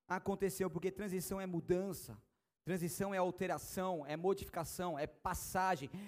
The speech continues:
é substituição e também é transferência. Houve uma transição ali, então a bênção do Senhor é liberada sobre a tua filha depois de dezoito anos. Esse, eu recebia uma mensagem agora, esses dias, essa semana,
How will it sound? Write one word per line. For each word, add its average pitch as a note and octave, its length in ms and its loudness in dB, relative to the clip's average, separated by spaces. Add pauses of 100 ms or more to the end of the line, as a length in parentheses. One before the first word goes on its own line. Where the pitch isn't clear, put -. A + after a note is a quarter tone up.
é E3+ 100 2
substituição G3+ 880 -2
e G3 40 -8
também G#3+ 340 -2
é - 20 -2
transferência. A3+ 1200 -2 (680)
Houve G#3 360 6
uma G#3 160 0
transição G#3+ 720 -2
ali, G#3+ 400 -2
então A#3 420 4 (320)
a E3+ 100 4
bênção G3+ 380 2
do G3 40 -2
Senhor G#3 280 -2
é - 20 0
liberada G3+ 720 4 (400)
sobre G#3+ 640 4 (380)
a D#3+ 80 0
tua G#3 180 4
filha A3 220 -2
depois G3+ 300 0
de - 80 -14
dezoito G#3+ 680 -2
anos. F#3+ 460 -6 (1900)
Esse, C#3+ 200 -2
eu D#3+ 120 -6
recebia G3+ 540 0
uma F#3 240 -2
mensagem A3 400 -2
agora, G3 320 4
esses G3 260 -4
dias, D3+ 460 -4
essa C3 160 -8
semana, F#3 600 -2